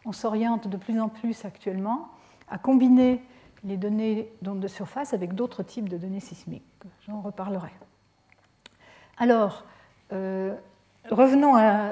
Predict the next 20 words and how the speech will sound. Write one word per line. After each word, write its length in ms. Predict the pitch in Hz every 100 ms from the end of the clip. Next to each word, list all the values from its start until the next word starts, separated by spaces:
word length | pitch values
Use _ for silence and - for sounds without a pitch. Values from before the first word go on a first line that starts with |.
| -
à 100 | 202
ce, 480 | - - 202 202 196
à 140 | 202
ce 100 | -
qui 120 | -
nous 180 | 220 214
intéresse, 480 | 196 214 214 214 202
donc, 340 | 196 202 -
euh, 260 | 190 175 175
à 60 |
la 320 | 170 175 170 165 175 -
limite, 520 | 190 202 202 202 -
euh, 220 | 175 170 170 - -
à 100 | -
la 260 | 196 190 185
lithosphère 520 | 185 202 208 208 226
et 40 | 202
à 20 |
la 120 | 185
sténosphère. 600 | 180 - 180 - - 262